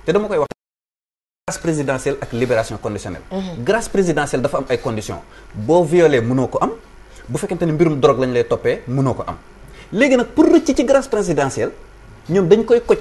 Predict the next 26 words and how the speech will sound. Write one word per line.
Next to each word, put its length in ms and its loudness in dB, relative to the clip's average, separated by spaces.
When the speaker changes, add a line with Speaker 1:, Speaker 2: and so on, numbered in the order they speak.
Speaker 1:
ci 80 2
libération 440 2
conditionnelle, 400 -2
parce 100 -6
que 60 -2
libération 360 -2
conditionnelle 420 -4
tudd 280 0
tëralul 280 -2
conditions 360 -2
yooyu. 120 -4
Libération 320 -2
conditionnelle, 380 -4
jëye 180 4
boo 160 2
mënti 220 -2
def 100 2
mën 140 -2
nga 100 4
ko 120 -4
am, 120 -6
conditions 320 -4
yi 80 -4
ñaar 160 -4
kese 200 -6
la. 100 -10